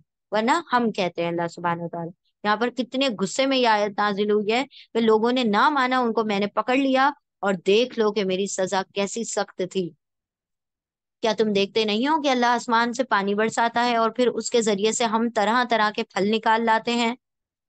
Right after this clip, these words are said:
जिनके रंग मुख्तलिफ होते हैं? पहाड़ों में भी सफेद, सुर्ख और गहरी सियाह धारियां पाई जाती हैं। अगर आपने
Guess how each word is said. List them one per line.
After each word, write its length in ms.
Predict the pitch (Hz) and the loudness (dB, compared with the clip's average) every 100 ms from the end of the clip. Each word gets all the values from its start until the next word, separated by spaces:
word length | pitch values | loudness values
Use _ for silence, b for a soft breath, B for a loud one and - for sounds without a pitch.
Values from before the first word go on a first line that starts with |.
| - | -6
जिनके 420 | 175 226 214 214 | 0 2 2 0
रंग 260 | 185 208 277 | 2 0 2
मुख्तलिफ 600 | 254 233 - 220 208 208 | 2 0 0 0 0 0
होते 240 | 202 214 | -2 -2
हैं? 160 | 202 190 | -2 -2
पहाड़ों 520 | - 185 202 214 233 | -4 0 2 2 2
में 240 | 220 208 196 | 0 0 0
भी 220 | 190 269 | 0 0
सफेद, 580 | - 220 - 214 202 170 _ _ - | 0 -2 0 0 0 -2 _ _ -2
सुर्ख 340 | 262 254 220 - - | 4 4 4 -2 -2
और 140 | 220 220 | 0 2
गहरी 360 | 214 220 240 | 2 2 2
सियाह 340 | - 220 208 202 | 0 0 2 2
धारियां 420 | 202 185 190 208 | 2 2 2 0
पाई 320 | 208 185 208 | 2 2 2
जाती 360 | 202 185 - 185 | 2 0 -2 -6
हैं। 140 | 180 - B B | -6 -8 B B
अगर 180 | 202 220 | -2 2
आपने 340 | 214 220 233 | 2 0 -4